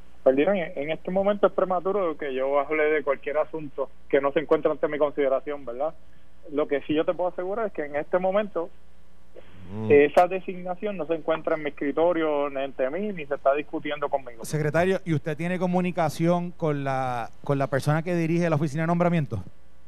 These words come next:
Speaker 1: Yo sé que quien dirige la oficina de nombramiento es Ana Margarita Mateu. Estudié Derecho con ellos. Es, es mi
Speaker 3: Estudiamos
Speaker 1: amigo,
Speaker 3: juntos en
Speaker 1: mi
Speaker 3: Ponce.
Speaker 1: amiga, perdón.
Speaker 3: Estudiamos Pon-, estudiamos usted,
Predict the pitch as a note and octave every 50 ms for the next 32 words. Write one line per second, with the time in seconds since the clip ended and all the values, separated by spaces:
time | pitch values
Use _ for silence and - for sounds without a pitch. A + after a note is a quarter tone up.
0 | - - - - - - - - - - - - - - - - - - - -
1 | - - - - - - - - - C3 C#3+ D#3 D#3 E3 - F3+ F3+ F3+ G#3 F3
2 | D3+ D#3 D3 C#3 C3 B2+ C3+ C#3 D3 D3 D3 D3 D3+ D3 D3 D3+ - - D#3 D3+
3 | D#3+ D#3 D#3 D3 D#3 D3 C#3+ D3+ D#3 D#3 - E3+ D#3 D#3 D3+ D3 C#3+ C#3+ C#3+ C#3+
4 | C#3 C#3 C#3 C#3 C3+ B2+ C#3 D3 C#3+ C#3 C#3 C#3+ C#3 C#3 E3 F#3 G#3 G3+ F#3+ F3+
5 | F3 - - - D#3 - - - C3+ C3 C3+ C#3 D3 D3 D#3 D3+ - E3 D#3 D#3
6 | C#3+ D3+ F3 G3+ G3+ F3 D3 C3 C3 C#3+ C#3+ C#3 C3+ - - - - - - -
7 | - - - C#3+ C3+ - E3 D3+ D#3 D3 F#3+ A3 A3 F#3+ G3+ A#3 B3 A#3 - G3+
8 | F#3 F#3 E3+ - F3 E3 D3+ D3+ F3+ G#3+ G#3+ E3+ D3+ D#3+ D#3 D3+ C#3+ - - C#3+
9 | D3+ E3 F#3 F#3+ - F#3 F#3+ G#3+ E3+ C#3+ - D#3 D#3+ F3+ G#3 G#3+ G3+ F3+ D#3+ C#3
10 | - - F#3 G#3 A3+ A#3 A3